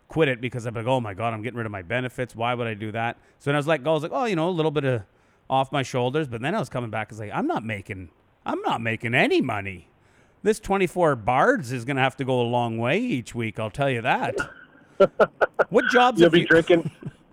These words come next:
Speaker 2: you'll be drinking Bards like Mike Mazejka drank beer back in the day through a, through a thimble. <laughs>
Speaker 1: Oh, the one hundred Century Club where he's got the thimble.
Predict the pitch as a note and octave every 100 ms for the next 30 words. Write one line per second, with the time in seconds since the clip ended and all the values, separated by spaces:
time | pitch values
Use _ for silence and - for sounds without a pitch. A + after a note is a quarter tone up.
0 | _ _ _ - E3 D#3+ E3 F3 E3+ E3
1 | C#3 D#3 F3 E3+ D#3 D#3 D#3 D#3 D3+ E3
2 | E3 E3 D3+ - D3+ D3+ D#3 F#3+ F3 D#3+
3 | D3 C#3 C#3 - C#3 B2 - - G#3+ C#3
4 | A#2+ F#3+ G#3+ F#3+ - - - - - -
5 | - - _ - - - - - D#3+ D#3+
6 | D3 D3 D3 D3 C#3+ - B2+ B2+ C3+ A#2+
7 | C3 A#2+ A#2 A2+ A#2 A2+ G#2+ - A2 A2
8 | G2+